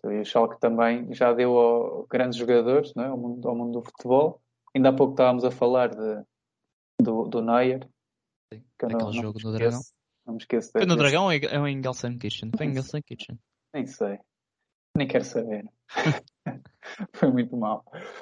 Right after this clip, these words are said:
Speaker 1: Ou foi muito bom, depende da perspectiva. Pronto, e, hum, é este o desafio: devolvê-los à Primeira Liga e depois, pá, se estiverem aqui numa de continuar,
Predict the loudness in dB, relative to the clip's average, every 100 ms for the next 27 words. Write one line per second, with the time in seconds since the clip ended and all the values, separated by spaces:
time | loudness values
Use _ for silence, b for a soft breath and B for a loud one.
0 | 0 2 2 -2 -2 0 0 0 -2 0
1 | -4 -4 -4 -2 -2 -6 _ _ b b
2 | b _ _ _ 4 6 6 0 0 4
3 | 6 6 2 -6 2 2 2 -2 0 0
4 | 0 -2 -2 0 2 4 4 4 0 0
5 | 0 4 4 4 0 -2 -6 _ -10 2
6 | 4 4 0 -4 -4 -10 -12 -6 0 2
7 | 2 -2 0 4 4 4 -2 -4 -2 -4
8 | -2 -4 0 -2 2 4 6 4